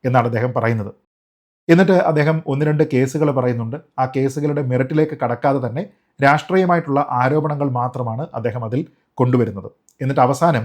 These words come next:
അദ്ദേഹം അതിനെ സമ്മറൈസ് ചെയ്യുന്നത് ഇങ്ങനെയാണ്. കോടതിയിലെ ചിലർ, ഈ ചിലർ എന്ന് പറയുന്നത്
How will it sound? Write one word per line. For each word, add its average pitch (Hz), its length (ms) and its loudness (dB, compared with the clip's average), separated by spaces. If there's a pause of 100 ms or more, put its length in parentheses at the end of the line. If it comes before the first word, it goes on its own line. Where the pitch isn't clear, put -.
(160)
അദ്ദേഹം 123 280 0
അതിനെ 131 180 -2 (180)
സമ്മറൈസ് 170 420 0
ചെയ്യുന്നത് 120 260 -4
ഇങ്ങനെയാണ്. 117 360 -6 (580)
കോടതിയിലെ 196 440 8 (100)
ചിലർ, 147 200 4 (480)
ഈ - 20 2 (120)
ചിലർ 143 200 6
എന്ന് 156 140 -2
പറയുന്നത് 139 260 0